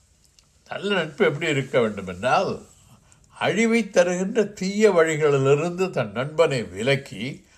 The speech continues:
அவனை நல்ல நெறியில் செலுத்தி அவன் துன்புறும் பொழுது தானும் அவனோடு சேர்ந்து அத்துன்பத்தை அனுபவிப்பதே சிறந்த நட்புக்கு அடையாளம்.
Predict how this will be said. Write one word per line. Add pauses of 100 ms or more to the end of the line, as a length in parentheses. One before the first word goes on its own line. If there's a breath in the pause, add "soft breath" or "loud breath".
(140 soft breath)
அவனை
நல்ல
நெறியில்
செலுத்தி (240 soft breath)
அவன்
துன்புறும்
பொழுது
தானும்
அவனோடு
சேர்ந்து
அத்துன்பத்தை
அனுபவிப்பதே (360 loud breath)
சிறந்த
நட்புக்கு
அடையாளம்.